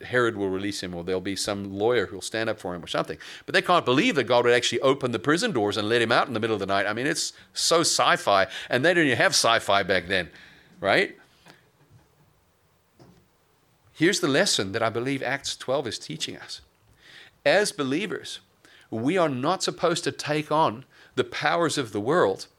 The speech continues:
We are to pray and take on the, the, the, the powers and the, and the principalities in the heavenly places.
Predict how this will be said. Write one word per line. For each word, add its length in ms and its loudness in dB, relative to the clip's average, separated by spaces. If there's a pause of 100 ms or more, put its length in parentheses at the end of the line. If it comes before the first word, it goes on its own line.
(1300)
We 280 2
are 180 4
to 160 -2
pray 640 0
and 180 0
take 300 0
on 240 0 (400)
the, 420 0 (160)
the, 640 0
the, 120 0
the 120 -2
powers 640 2
and 160 0
the, 180 2 (200)
and 100 -8
the 60 -4
principalities 880 -2
in 240 -2
the 140 -2 (160)
heavenly 480 0
places. 580 -6